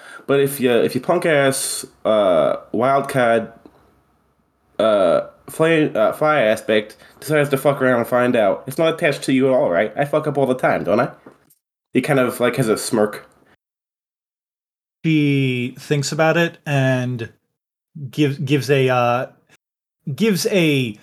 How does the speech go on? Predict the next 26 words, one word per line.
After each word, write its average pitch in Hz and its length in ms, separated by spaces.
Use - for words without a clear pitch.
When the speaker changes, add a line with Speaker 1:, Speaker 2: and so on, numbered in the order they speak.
Speaker 2:
nod 135 600
to 185 120
you 185 360
with 147 200
a 135 40
little 135 280
coy 139 380
smile. 135 680
"Ah, 123 360
yes, - 420
you're 113 500
so - 320
glad 143 300
that 98 100
we 110 80
recruited 104 500
you. 95 140
You're 107 220
very 139 420
good 127 220
at 98 120
reading 104 280
between 101 300
the 95 100
lines." - 600
Speaker 1:
Eh. 214 320